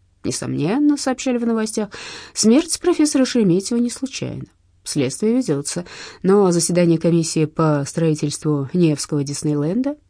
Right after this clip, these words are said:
на которую покойный профессор должен был представить свою экспертизу, не было сказано ни слова. А вместо этого как-то вскользь сообщалось, что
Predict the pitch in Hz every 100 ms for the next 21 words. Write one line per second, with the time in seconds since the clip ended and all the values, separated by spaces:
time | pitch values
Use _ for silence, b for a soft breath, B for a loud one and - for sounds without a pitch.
0 | _ 254 254 254 247 240 - 233 233 220
1 | 220 220 214 220 208 - 202 196 196 196
2 | 185 190 185 185 - 185 175 - 175 175
3 | 170 - 160 165 165 165 B B B B
4 | 202 226 247 339 - 196 180 220 240 -
5 | - 160 180 214 - 131 139 - _ _
6 | _ _ - - 208 320 - 440 370 330
7 | 311 302 294 277 269 - 392 392 - -
8 | - 233 - 349 285 - -